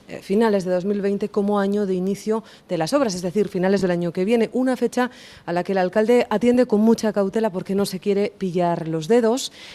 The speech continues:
Es consciente, sabe que para los vecinos el ayuntamiento y el ministerio van tarde. De hecho,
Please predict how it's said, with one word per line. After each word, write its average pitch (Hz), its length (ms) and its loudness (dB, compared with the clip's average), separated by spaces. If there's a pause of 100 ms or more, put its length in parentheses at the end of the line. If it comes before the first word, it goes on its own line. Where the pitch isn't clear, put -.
(100)
Es 170 140 -8
consciente, 220 720 0
sabe 226 300 2 (460)
que 196 100 0
para 196 220 2
los 185 180 0
vecinos 214 600 -2
el 190 80 0
ayuntamiento 202 560 2
y 254 80 0
el 196 120 0
ministerio 196 600 0 (240)
van 190 320 0
tarde. 285 400 -2 (320)
De 233 160 8
hecho, 285 340 -2